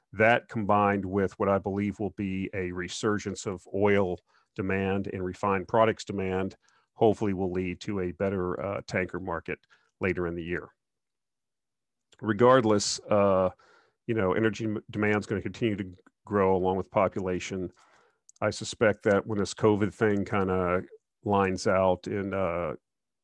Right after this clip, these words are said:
cures itself, if you will, we're gonna see energy demand return. And I'll talk about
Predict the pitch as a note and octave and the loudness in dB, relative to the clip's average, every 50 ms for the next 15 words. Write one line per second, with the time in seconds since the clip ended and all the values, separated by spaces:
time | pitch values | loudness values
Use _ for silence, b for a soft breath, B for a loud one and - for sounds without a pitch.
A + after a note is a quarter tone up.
0 | _ _ _ _ _ _ _ _ _ _ _ _ _ _ _ _ _ _ _ _ | _ _ _ _ _ _ _ _ _ _ _ _ _ _ _ _ _ _ _ _
1 | _ _ _ - - - - A2+ G#2 G2+ F2 F#2 - - - A#2 G2 F#2 - - | _ _ _ -20 -6 0 2 2 2 2 0 -4 -8 -4 0 2 2 2 0 -4
2 | G2 - - F2+ F2 F#2 F2+ F2 F2 F2 - _ _ _ _ _ _ _ _ _ | -8 -12 -10 -6 -2 0 2 2 2 0 -2 _ _ _ _ _ _ _ _ _
3 | _ _ _ _ _ _ _ _ _ _ _ _ _ _ _ _ _ _ _ _ | _ _ _ _ _ _ _ _ _ _ _ _ _ _ _ _ _ _ _ _
4 | G2 F#2+ F#2 F#2 F2+ - - A#2 F#2+ F2 F#2+ F#2 E2+ - F#2+ F#2+ F2+ F2+ E2+ E2+ | -2 0 0 0 -2 -2 -4 -4 -4 -4 -4 -6 -6 -8 -10 -8 -6 -4 -4 -4
5 | E2+ D#2+ E2+ - - G2+ F2+ - - G#2+ F#2+ F#2 - A#2 G#2 F2+ - F2 G2 F2+ | -4 -6 -8 -10 -10 -8 -8 -6 -2 -2 -2 0 2 2 2 2 2 2 2 2
6 | F2 - - | 2 0 -2